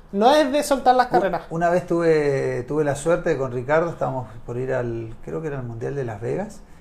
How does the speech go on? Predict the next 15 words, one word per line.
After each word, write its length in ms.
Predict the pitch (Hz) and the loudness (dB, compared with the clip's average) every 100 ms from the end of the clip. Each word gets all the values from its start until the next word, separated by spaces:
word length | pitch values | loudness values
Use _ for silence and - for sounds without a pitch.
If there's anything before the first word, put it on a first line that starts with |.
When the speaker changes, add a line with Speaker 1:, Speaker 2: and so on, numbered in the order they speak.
| - - - - - - | -20 -20 -20 -20 -20 -12
Speaker 2:
eh, 80 | 135 | -6
y 140 | 120 131 | -4 -2
era 100 | 143 | -2
la 100 | 135 | -2
semana 400 | - 131 143 143 | -4 -6 -4 -4
siguiente, 880 | - 131 143 170 165 - 185 190 - | -6 -6 -4 -4 -8 -2 0 2 0
y 120 | 139 | -4
antes 260 | 143 156 143 | -2 -4 -4
fuimos 300 | 147 147 139 | -6 -4 -4
a 120 | 131 | -4
correr 300 | 131 139 151 | -4 -4 -4
el 100 | 131 | -6
Tridesert, 500 | 139 143 170 - 220 - - - - - - - - | -6 -2 -2 -4 -8 -10 -16 -20 -20 -20 -20 -20 -14
y, 880 | 127 127 123 123 120 123 127 113 | -8 -6 -4 -4 -4 -6 -8 -8
y 20 | - | -10